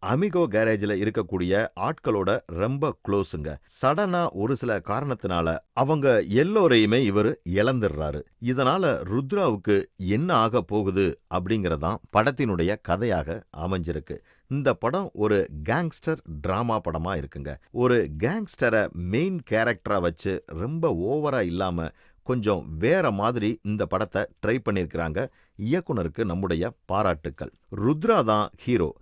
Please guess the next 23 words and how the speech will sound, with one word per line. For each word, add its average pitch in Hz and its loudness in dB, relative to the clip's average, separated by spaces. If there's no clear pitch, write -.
இவர் 131 2
துபாயில 180 2
இருக்கக்கூடிய 98 2
ஓல்டு 170 0
ஃப்ரெண்டை 87 -2
பாக்குறாரு. 78 -4
இவர் 131 2
என்னடான்னா 160 0
ருத்ராவுடைய 113 2
கேங்ஸ்டர் 165 0
லைஃப் 107 -2
படத்துல 104 -2
காமிக்கிற 101 -2
மாதிரி 82 -4
ரொம்ப 190 0
எக்ஸைட்டிங்கா 110 0
இருக்கும்னு 98 -2
நினைக்கிறாரு. 78 -2
ஆனா 95 -4
அந்த 151 2
மாதிரி 160 0
எதுவுமே 131 0
கிடையாதுன்னு 90 -2